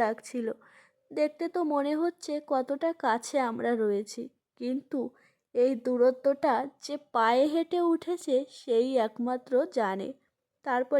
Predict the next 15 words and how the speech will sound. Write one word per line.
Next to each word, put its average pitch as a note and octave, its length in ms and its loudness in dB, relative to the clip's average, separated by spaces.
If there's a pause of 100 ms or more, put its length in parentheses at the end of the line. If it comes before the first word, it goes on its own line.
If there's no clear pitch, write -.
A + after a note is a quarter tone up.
(100)
এই C4 80 0 (100)
যে E4+ 80 -2 (260)
অবশেষে C#4+ 580 -4 (520)
আমরাও C4 460 0 (140)
খেতে B3 260 0 (120)
বসেছি। A3+ 480 -4 (500)
প্রথমেই D#4+ 560 -2 (120)
পড়ে C#4 300 4
গেছে C#4+ 240 -2 (160)
পাতা, A#3 340 -2 (240)
তারপরে C4+ 480 0 (100)
লেবু C#4 240 0 (100)
দিয়েছে। D#4 400 0 (520)
এখন D4 300 -2 (140)
চলো C#4 240 4